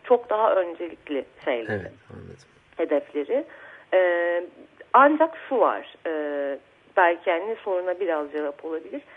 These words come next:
Speaker 1: Latin Amerika'da yani Venezuela'da, Brezilya'da, Bolivya'da vesaire zaten böyle bir, e, şey,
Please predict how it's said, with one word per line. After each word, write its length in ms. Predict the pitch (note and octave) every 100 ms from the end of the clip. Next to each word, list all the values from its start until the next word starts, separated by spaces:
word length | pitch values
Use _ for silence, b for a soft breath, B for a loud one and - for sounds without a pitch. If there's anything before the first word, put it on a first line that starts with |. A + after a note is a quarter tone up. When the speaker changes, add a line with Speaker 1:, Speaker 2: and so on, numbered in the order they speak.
| B B
Speaker 1:
Latin 280 | G3 F#3+ D#4
Amerika'da 560 | D#4 F#3+ D3+ D3 C3+ C3+
yani 280 | D3 D#3
Venezuela'da, 600 | E3+ F#3 F#3 G#3+ G#3 G3 G3+ F3
Brezilya'da, 640 | F3 F#3 F#3 D#3 D#3+ E3
Bolivya'da 600 | F3 F3+ G3+ F3+ D#3 D3
vesaire 560 | E3 - F#3+ G3 D#3+ D3+
zaten 440 | F3+ G3+ F#3+ F3+
böyle 300 | F#3 F#3 F3+ E3
bir, 220 | G#3+ A#3+ - B B B F3
e, 300 | E3+ D#3+ D#3+ G#3+
şey, 280 | G3 F#3